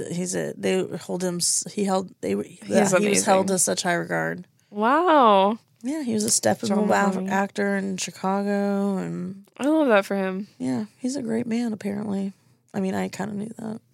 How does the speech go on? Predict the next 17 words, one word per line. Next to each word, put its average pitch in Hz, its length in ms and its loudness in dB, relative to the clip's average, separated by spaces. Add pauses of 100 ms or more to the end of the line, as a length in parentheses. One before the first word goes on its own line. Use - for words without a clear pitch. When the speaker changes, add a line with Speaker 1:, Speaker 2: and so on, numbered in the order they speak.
Speaker 2:
Yeah, 202 300 -2
you 208 140 -10 (340)
can 196 80 -4
Speaker 1:
R 185 140 0
I 185 80 0
P. 196 60 -2
Speaker 2:
tell. 190 380 -4 (1700)
So 240 580 8
that's 247 220 6
all 294 140 4
we 262 120 6
have 214 420 6
on 190 180 4
each 196 220 -4
of 196 100 -2
those 190 260 0
episodes. 190 880 4